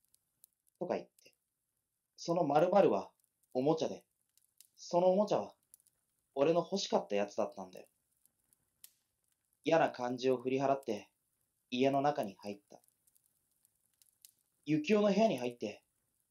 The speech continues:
ちょっと驚いた。そこら中にシールやステッカーがベタベタと貼ってあって、その中には神社のお札みたいなものも混ざっていた。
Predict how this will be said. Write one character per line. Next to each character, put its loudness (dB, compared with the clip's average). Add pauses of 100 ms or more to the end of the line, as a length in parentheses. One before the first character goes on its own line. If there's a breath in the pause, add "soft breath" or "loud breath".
(280)
ち -4
ょ 0
っ -4
と -2
驚 -6
い -10
た。 -20 (2750)
そ -6
こ -2
ら 4
中 0
に -8 (380)
シ 0
ー 2
ル 2
や 0
ス -12
テ -10
ッ -14
カ -6
ー -6
が -4
ベ -2
タ 2
ベ -2
タ -4
と -8
貼 -16
っ -20
て -8
あ -4
っ -18
て、 -18 (840)
そ -6
の 0
中 2
に -6
は -20 (840)
神 -2
社 2
の -2
お -10
札 -2
み -6
た -2
い -4
な -10
も -20
の -12
も -12
混 -20
ざ -8
っ -14
て -20
い -20
た。 -20